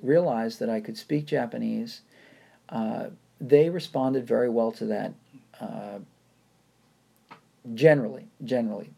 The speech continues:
Uh, there were some people who, who wondered why I had spent so much time to learn Japanese, but most people were grateful that I took the time to, to study their language. And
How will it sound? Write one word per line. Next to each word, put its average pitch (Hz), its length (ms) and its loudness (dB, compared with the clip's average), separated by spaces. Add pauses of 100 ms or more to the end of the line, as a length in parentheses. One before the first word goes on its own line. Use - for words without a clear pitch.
(120)
Uh, 110 240 -10 (280)
there 127 140 0
were 123 80 -2
some 131 240 -2
people 131 320 -4
who, 113 320 -6
who 117 80 -12
wondered 123 420 -2
why 117 520 -2 (600)
I - 80 -8
had 117 160 -6
spent 120 260 -4
so 127 140 -4
much 120 240 -6
time 117 220 -4
to 113 100 -6
learn 139 240 -2
Japanese, 113 500 -4
but - 140 -8
most 185 300 -2
people 143 320 0
were 135 100 2
grateful 214 560 0 (340)
that 127 120 -2
I 120 80 2
took 156 240 0
the 160 80 -6
time 143 420 -4
to, 120 480 -8
to - 120 -12
study 131 360 0
their 127 220 0
language. 117 600 -2 (680)
And 120 420 -4